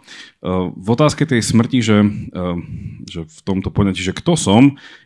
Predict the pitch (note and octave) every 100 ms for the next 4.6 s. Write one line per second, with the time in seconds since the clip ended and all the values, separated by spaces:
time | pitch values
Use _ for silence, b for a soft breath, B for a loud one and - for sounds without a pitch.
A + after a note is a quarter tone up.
0 | _ B2 C3+ - A#2+ B2 G#2+ A#2 A#2 A2
1 | A2+ G#2+ A2+ A2+ A2 - A2+ G2 A#2 G#2+
2 | G#2+ G#2+ G#2 G#2 G2 - - - B2+ A2+
3 | G#2 G2 F#2+ G2+ b b b _ - A2+
4 | G#2+ F2+ F2 - E2 A2+